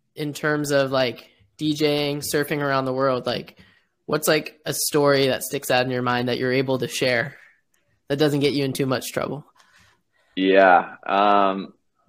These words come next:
Speaker 1: Like, was there, like,
Speaker 2: I
Speaker 1: a, a place that you surfed where it was like, "Man, this was just, like, crazy waves," or a time that you and the boys were out and it was just, like,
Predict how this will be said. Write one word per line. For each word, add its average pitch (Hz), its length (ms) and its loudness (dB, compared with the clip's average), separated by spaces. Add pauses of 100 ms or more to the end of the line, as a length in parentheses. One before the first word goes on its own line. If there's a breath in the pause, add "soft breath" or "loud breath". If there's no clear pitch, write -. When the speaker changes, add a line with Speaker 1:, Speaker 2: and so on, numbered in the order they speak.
(100)
Speaker 1:
Like, 135 140 -4
was 143 140 0
there, 143 120 2
like, 143 140 4
Speaker 2:
I 131 140 -2 (180)
Speaker 1:
a, - 40 -10
a - 40 -8
place 151 240 2
that 139 100 0
you 131 100 -4 (140)
surfed 151 380 2
where 139 120 0
it 131 40 2
was 131 100 -2
like, 127 160 -4
"Man, 135 280 0
this 131 240 -4
was 135 140 -4
just, 131 200 -4
like, 127 180 -2
crazy 131 380 -2
waves," 147 560 2
or 131 280 -2
a 143 60 -8
time 135 300 0
that 123 100 -2
you 139 260 0
and 135 100 -2
the 127 60 -4
boys 131 320 -2
were 135 120 0
out 135 320 4
and 131 80 -4
it 127 40 -6
was 127 100 -8
just, 131 200 -6
like, 127 300 -4